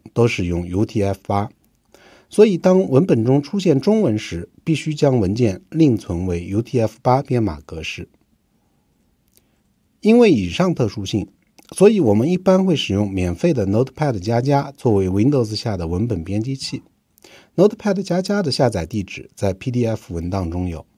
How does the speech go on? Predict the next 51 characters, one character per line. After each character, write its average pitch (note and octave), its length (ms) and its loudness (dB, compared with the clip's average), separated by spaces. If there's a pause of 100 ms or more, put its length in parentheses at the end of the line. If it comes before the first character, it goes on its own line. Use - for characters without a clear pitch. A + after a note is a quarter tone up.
(720)
在 G3 180 4
未 G#3+ 160 8
来 C#3+ 140 6
的 D#3+ 100 2
实 - 200 -2
践 C#3+ 220 4
中， A2+ 280 0 (200)
不 G#3+ 80 4
管 F#2 220 2
是 C3+ 120 -6
对 C#3 160 2
配 F#3 200 0
置 B2+ 160 -4
文 F#2 180 0
件 D#3 180 2
的 G2 80 0
修 F#2 200 -4
改， - 280 -10 (200)
还 A#2+ 160 2
是 B2 120 -8
程 A2 220 -2
序 B2 180 -4
编 E3 220 -2
码， F#2+ 220 -4 (680)
都 G#3+ 120 4
会 G#3+ 200 0
使 G#2 220 -4
用 G2 260 2
文 G2+ 200 2
本 F#2 180 2
编 F#2+ 220 -2
辑。 F2+ 180 -14 (800)
本 D3 160 6
视 A3+ 120 -2
频 F#3 200 2
介 G3+ 180 4
绍 D3+ 160 0
了 G2 300 2
如 C3 180 4
何 D#3 180 0
进 C#3 200 0
行 G2+ 280 -2
Linux C#3 440 2
下 G#2 320 -4
文 G2 200 0
本 A2+ 220 -2
文 E2+ 160 -4
件 C#3+ 160 -2
的 F#2+ 80 -2
编 F2+ 260 -4
辑， E2 180 -14